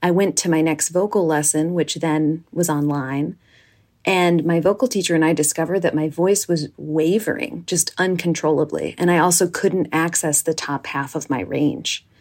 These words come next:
It was the strangest, most surreal sensation I've ever felt to just open my mouth to sing the way I have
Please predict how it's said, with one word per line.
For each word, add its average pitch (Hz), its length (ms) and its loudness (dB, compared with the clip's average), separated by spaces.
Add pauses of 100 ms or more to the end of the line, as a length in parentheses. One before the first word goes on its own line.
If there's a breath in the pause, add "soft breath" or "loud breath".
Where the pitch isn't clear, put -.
(600 soft breath)
It 196 200 2
was 170 220 2
the 196 340 0
strangest, 214 1400 0 (460)
most 180 480 2
surreal 160 500 0
sensation 165 640 0
I've 165 200 -6
ever 160 280 -4
felt 165 540 -4 (480 soft breath)
to 185 100 0
just 165 380 0 (380)
open 185 320 2
my 175 120 2
mouth 175 400 0
to 185 120 -2
sing 175 400 0
the 180 100 0
way 160 180 2
I 160 80 0
have 156 640 -2